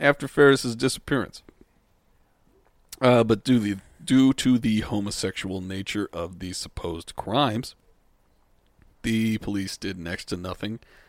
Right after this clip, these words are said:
to follow these leads. Regardless,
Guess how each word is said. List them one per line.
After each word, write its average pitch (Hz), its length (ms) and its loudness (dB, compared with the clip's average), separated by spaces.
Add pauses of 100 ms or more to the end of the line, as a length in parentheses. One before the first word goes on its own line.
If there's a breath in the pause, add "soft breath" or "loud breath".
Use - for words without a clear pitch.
(480)
to 131 140 -4
follow 104 420 2
these 73 260 -12
leads. - 340 -14 (420 soft breath)
Regardless, 131 840 8